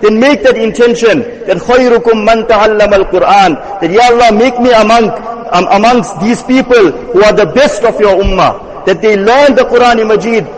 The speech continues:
and together with that they propagate the Quran Majid. Another important thing, just to conclude, is that we ensure our children learn how to read the Quran Majid.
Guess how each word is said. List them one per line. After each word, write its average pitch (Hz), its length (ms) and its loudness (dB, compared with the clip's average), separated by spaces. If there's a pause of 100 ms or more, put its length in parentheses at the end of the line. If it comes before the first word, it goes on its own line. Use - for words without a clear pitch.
(140)
and 185 160 -2
together 226 420 2
with 220 180 0
that 214 200 2
they 190 80 4
propagate 196 640 0
the 160 80 0
Quran 143 400 0
Majid. 107 320 -10 (1900)
Another 208 280 2
important 233 500 0
thing, 220 160 -6
just 220 200 0
to 214 80 -2
conclude, 202 540 0 (580)
is 180 160 -6
that - 640 -4
we 202 140 0
ensure 262 280 0
our 202 240 2
children 208 480 0
learn 160 220 0
how 147 100 -2
to 139 160 -8
read 123 160 -6
the 113 80 -6
Quran 113 380 -6
Majid. 98 300 -16